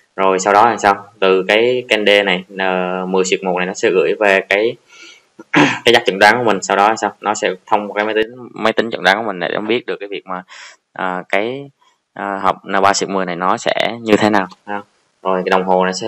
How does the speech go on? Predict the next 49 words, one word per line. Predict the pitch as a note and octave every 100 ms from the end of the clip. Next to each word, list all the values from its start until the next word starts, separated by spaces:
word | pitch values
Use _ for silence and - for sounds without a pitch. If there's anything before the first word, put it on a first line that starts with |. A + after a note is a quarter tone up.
| G#2
hiện | G2 D#2+ E2
lỗi | D#2 D#2
động | F#2+ F2+
cơ | G#2 G#2 G#2
thôi. | G#2+ - _ _ _ _
Rồi | G2 F#2+ F#2 F#2+
ổ | -
khóa | G#2 G#2
này | B2 G2+
thì | F#2+ F2+
nói | F#2+ A2+
sao? | G2+ G2 _
Giờ | - E2+ F2 - _
tình | F2+ F2+
trạng | F2 F#2
là | F#2
nguồn | F#2 F#2 F#2 F2 - -
cấp | A#2 -
nó |
như | A2
thế | G#2
nào? | A2 F#2 F#2+ _ _ _ _ -
Thì | G2+
đó | G2
là | A#2 A2+
cái | A2+
việc | G#2+ F#2
mà | F#2+ F#2 F#2 F2+ _ _ _ -
<clears throat> | - - - - _
cái | A#2 A#2+
giao | A#2 G2+
tiếp | A#2+ B2 - -
ken | G#2 G#2 G2+
trên | G#2+ G#2
cái | G#2+
hộp | G#2+ -
N-, | G2 F#2 _ G2
N | G2 G2
ba | G2
xuyệt | G2+
mười. | F#2+ F#2 - _ _ _ _ _ _ - _ - - -
Còn | G#2 G#2
sơ | A2
đồ | G#2
mạch | F#2+
điện | F2+ F#2
nó | A#2
thì | A2+ G2
sao? | A2 G#2+